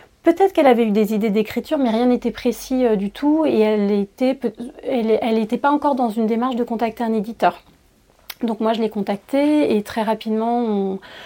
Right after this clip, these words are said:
on a, ben, on s'est trouvés sur la même longueur d'onde et on a pu, euh, travailler sur, euh, le, son premier projet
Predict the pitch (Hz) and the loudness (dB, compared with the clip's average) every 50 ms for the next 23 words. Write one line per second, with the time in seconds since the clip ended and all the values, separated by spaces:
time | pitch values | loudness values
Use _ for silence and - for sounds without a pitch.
0 | - - - - 226 214 214 208 208 208 196 190 190 185 196 202 202 202 208 247 | -20 -18 -8 -4 -2 0 2 2 2 2 0 0 0 0 -2 -2 -2 -2 -4 -2
1 | 208 214 208 208 208 208 202 202 208 202 - - 214 - - 220 233 233 - 247 | -2 0 0 0 2 2 2 0 0 -2 -4 -6 -10 -6 0 0 0 0 0 -4
2 | 226 214 208 208 214 214 214 208 208 208 202 196 202 202 254 269 285 269 233 196 | -4 -2 -2 0 0 0 0 0 -2 -2 -2 -2 -4 -2 -2 -2 0 0 0 -2
3 | - - 226 208 202 202 196 202 - - - 247 254 254 226 202 196 196 - - | -2 -4 -4 -2 -2 -2 -4 -6 -10 -8 -6 -4 -2 -2 -2 -2 -4 -6 -6 -8
4 | 220 208 208 208 202 226 240 240 - - - 220 202 202 196 190 196 196 - 240 | -6 -4 -4 -4 -4 -4 -4 -6 -6 -6 -8 -6 -4 -4 -4 -4 -4 -4 -6 -10
5 | - - - 220 208 - 240 220 214 214 208 - - 220 208 262 285 330 | -12 -8 -8 -8 -6 -4 -4 -2 -2 -2 -4 -4 -6 -4 -2 -4 -4 -6